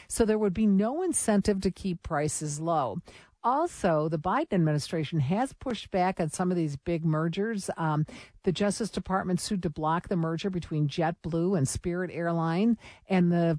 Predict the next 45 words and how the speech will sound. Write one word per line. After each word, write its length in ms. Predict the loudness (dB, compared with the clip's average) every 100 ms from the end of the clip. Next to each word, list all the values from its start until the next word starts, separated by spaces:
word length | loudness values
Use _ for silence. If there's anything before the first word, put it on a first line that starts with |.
| 0
federal 300 | 0 0 -2
judge 360 | 0 0 0
agreed, 600 | -2 -2 -2 0 0 -2 -4
uh, 160 | -2 -2
with 300 | 0 -2 -2
the 80 |
Biden 340 | -2 0 0 0
administration 840 | -2 -2 -2 -4 -6 -6 -2 -2
and 240 | 0 0 0
blocked 380 | 0 -2 -2 -4
that 180 | -6
merger 340 | -4 -4 -2 -4
last 380 | -2 -2 -4 -4
month. 240 | -4 -6
The 80 | -8
two 180 | -12 -6
companies 500 | -4 -4 -4 -4 -4
are 200 | -4 -6
appealing 500 | -8 -8 -6 -4 -6
that, 220 | -6 -8
by 180 | -8 -8
the 80 |
way, 320 | -6 -4 -6 -8 -14 -20 -6
but 160 | -4 0
they 160 | 0 0
think 240 | -2 -2
that 160 | -2 0
this 180 | -2
may 160 | 0 2
happen 380 | 2 0 -2 -2
in 140 | 0
this 180 | 0 -4
case 340 | -4 -2 -2
as 160 | -4 -6
well. 260 | -2 -2 0
The 200 | 0 0
F 120 | 0
T 140 | -4
C 220 | -6 -4
lawsuit 540 | -2 0 0 -2 -6 -6
was 180 | -6 -4
joined 320 | -2 0 0
by 140 | -2
the 120 | -4
Attorney 560 | -6 -6 -2 0 0 -2